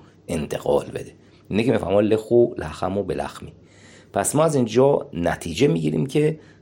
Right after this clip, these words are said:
غذای معنوی وجود داره و غذای مادی. اینه که اینجا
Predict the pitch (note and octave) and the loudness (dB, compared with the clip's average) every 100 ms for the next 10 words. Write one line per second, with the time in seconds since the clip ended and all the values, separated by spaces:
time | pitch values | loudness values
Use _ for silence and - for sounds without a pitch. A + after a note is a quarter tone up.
0 | - C#2+ D#3 E2 C#3+ E3+ D3 B2+ A#2+ A#2 | -8 -2 -2 2 2 4 2 2 0 0
1 | A2 G2+ - F2+ F2+ F2 F2 - G2 D#2+ | -2 -4 -6 -2 0 0 -4 -2 0 0
2 | C#2 D2+ D#2+ D#2 C2 - - - _ - | -2 0 0 -2 -6 -14 -18 -20 _ -20
3 | - - - - - - D3+ A3 F#3 B2 | -20 -20 -20 -20 -8 2 4 4 4 2
4 | G2+ A#2 B2 C#3+ | 6 6 6 2